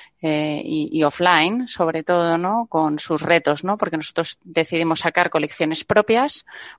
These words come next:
producir todo de forma separada, al estilo Zara Home, que te puedes comprar la bajera, la encimera y el mantel y las servilletas, todo por separado. Y eso, pues, requiere grandes cantidades de stock. Y, y bueno, produce-,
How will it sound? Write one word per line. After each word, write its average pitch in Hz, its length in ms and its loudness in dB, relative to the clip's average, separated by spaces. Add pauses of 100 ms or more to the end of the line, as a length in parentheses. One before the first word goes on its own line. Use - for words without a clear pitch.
producir 165 480 2
todo 165 360 4
de 156 100 -2
forma 165 260 -2
separada, 190 480 2
al 175 80 -2
estilo 160 300 -4
Zara 160 280 4
Home, 175 140 -2
que 160 80 -4
te 175 80 -2
puedes - 160 -6
comprar 165 240 0
la 160 100 2
bajera, 165 380 0
la 160 80 0
encimera 165 560 -6
y 156 40 -6
el 151 80 -4
mantel 151 300 -2
y 160 60 0
las 160 100 0
servilletas, 160 420 -4
todo 160 120 0
por - 120 -4
separado. 185 440 -2 (680)
Y 160 80 4
eso, 160 220 2
pues, 156 120 0
requiere 156 360 2
grandes 156 360 0
cantidades 147 380 0
de 143 80 -6
stock. 135 380 -2
Y, 135 360 -4
y 156 140 -4
bueno, 143 240 -4
produce-, 147 400 -4